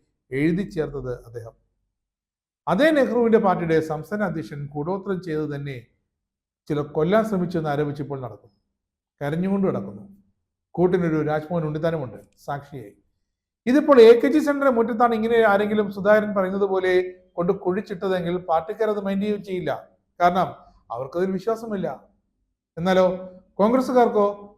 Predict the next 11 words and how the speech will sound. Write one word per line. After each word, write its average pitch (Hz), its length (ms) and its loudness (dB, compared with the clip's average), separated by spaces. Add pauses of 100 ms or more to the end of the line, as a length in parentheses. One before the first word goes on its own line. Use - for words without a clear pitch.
വിശ്വാസം 196 480 -2
ഒരല്പം 160 320 -2
കൂടിപ്പോയി. 214 480 -6 (880)
ഒരുപക്ഷെ 202 380 2
ബി 156 160 -2
ജെ 180 160 2
പിക്കാരെക്കാൾ 208 1300 2
കടുത്ത 190 220 -2
വിശ്വാസം, 185 580 -4
അതിലേറെ 175 580 -2
അന്ധവിശ്വാസം. 175 720 -6